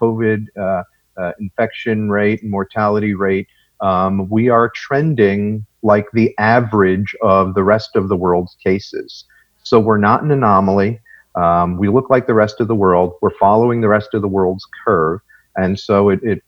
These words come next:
seems to us that the peak cases are now, and a couple of months from now, two or three months,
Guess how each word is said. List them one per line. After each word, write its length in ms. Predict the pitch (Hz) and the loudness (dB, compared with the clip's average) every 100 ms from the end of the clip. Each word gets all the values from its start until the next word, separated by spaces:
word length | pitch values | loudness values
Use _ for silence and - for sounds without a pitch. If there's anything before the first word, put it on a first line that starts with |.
| _ | _
seems 400 | - 135 135 - | -8 -4 -4 -2
to 160 | 110 - | 0 2
us 260 | 101 101 - | 2 2 -2
that 160 | 104 | -4
the 60 | - | -4
peak 420 | - 123 139 - | -4 -2 -2 -4
cases 500 | - 107 107 120 117 | 0 0 0 -2 0
are 120 | 139 | 0
now, 460 | 147 90 87 87 101 _ _ - | 0 -2 -2 -4 -6 _ _ -6
and 300 | 95 92 92 | 0 0 0
a 60 | 98 | 0
couple 340 | 110 110 127 | -2 0 0
of 60 | 120 | 2
months 240 | 107 104 | 0 -2
from 160 | - 95 | -4 -2
now, 200 | 87 87 | 0 -2
two 220 | - 117 | 0 0
or 60 | 123 | 0
three 220 | 147 139 | -2 0
months, 420 | 104 98 - | 2 0 -4